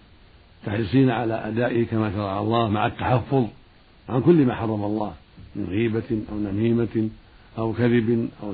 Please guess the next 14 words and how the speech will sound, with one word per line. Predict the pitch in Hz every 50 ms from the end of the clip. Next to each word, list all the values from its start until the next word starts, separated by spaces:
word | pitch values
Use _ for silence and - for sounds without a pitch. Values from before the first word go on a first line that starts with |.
| -
سب | 117 120 120 110 107 117 120 120 113
أو | 120 120 120
غير | 113 113 117 113
ذلك | 127 127 123 117 113 - -
مما | 117 113 113 113 117
يجرح | 113 110 101 80 85 87 -
الصيام. | - - 113 110 101 85 80 - - - - - - - - - - - - - - - - - - - -
وهكذا | 127 147 147 - 135 131 127 127 120 127 131 - - - _ _ _ - - -
في | 117
الزكاة | 110 107 113 107 110 120 120
إذا | 113 107 110 113
كان | 110 110 117 117
عندك | 117 110 113 110 110 117 107 - 117
مال | 104 113 120 120 113 104